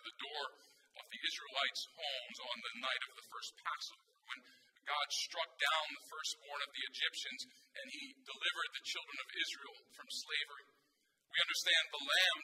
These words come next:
to be a type of who? Jesus, right? It's a ty-, it's a type of Christ who was sacrificed so that we could be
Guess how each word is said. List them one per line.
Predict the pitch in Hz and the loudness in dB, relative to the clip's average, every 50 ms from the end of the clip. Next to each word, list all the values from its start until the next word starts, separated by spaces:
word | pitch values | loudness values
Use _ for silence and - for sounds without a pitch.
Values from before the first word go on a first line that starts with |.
| - | -6
to | - 147 - - | -8 -8 -4 -2
be | 147 156 156 | -2 0 0
a | 156 - - | -2 -2 0
type | - - 151 147 - 151 | 0 0 0 0 -2 -6
of | 143 - | -10 -6
who? | 160 180 403 427 - - _ _ _ _ _ _ _ _ _ _ _ _ _ _ _ _ _ _ | -6 -6 -6 -6 -10 -16 _ _ _ _ _ _ _ _ _ _ _ _ _ _ _ _ _ _
Jesus, | - - - 202 202 - - - - - | -4 -4 -2 -2 -2 -4 -4 -6 -8 -2
right? | 147 156 170 180 | 2 2 4 4
It's | 180 170 - - | 2 0 -4 -8
a | - | -8
ty-, | - - 190 170 170 | -4 -2 -2 0 0
it's | 180 - 165 | -2 -4 -4
a | - - | -6 -2
type | - 214 190 180 - - | 0 0 0 0 -2 -8
of | - - - | -12 -12 -8
Christ | - 202 208 196 180 - - | 0 2 4 4 4 4 0
who | 190 - | -2 -4
was | 165 - - - - - - | -4 -4 -4 -6 -12 -20 -10
sacrificed | - - - - 190 208 - - - 208 190 - - 175 170 170 175 - - 175 | -6 -4 0 4 8 8 8 8 6 2 -4 -2 0 2 2 4 4 4 2 0
so | 170 156 - - - - - - 165 | -2 -6 -12 -16 -18 -20 0 2 2
that | 160 - - | 2 2 6
we | - 185 202 - | 6 6 6 6
could | 175 165 - | 2 -4 -2
be | - 185 175 | 0 0 0